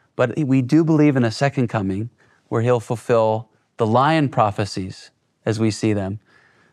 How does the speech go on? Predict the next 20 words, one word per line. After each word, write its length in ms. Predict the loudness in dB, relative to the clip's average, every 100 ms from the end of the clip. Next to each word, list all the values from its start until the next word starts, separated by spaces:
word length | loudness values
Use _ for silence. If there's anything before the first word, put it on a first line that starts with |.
| _
And 80 | -8
so 120 | -2
I 40 | -2
said, 200 | -2 -8
"The 120 | -8
li-, 340 | -4 -2 -4 -8
the 140 | -16 -12
second 420 | -6 -2 -2 0
coming, 440 | 2 2 2 2
the 120 | 0
lion 380 | 0 0 2 0
prophecies? 720 | 0 -4 -4 -6 -6 -6 -10 _ _ _
I 100 | 0
never 220 | 2 2 2
even 140 | 2
heard 220 | 2 2
of 80 | 2
the 100 | 2
second 360 | 2 0 0 -2
coming." 380 | 0 2 0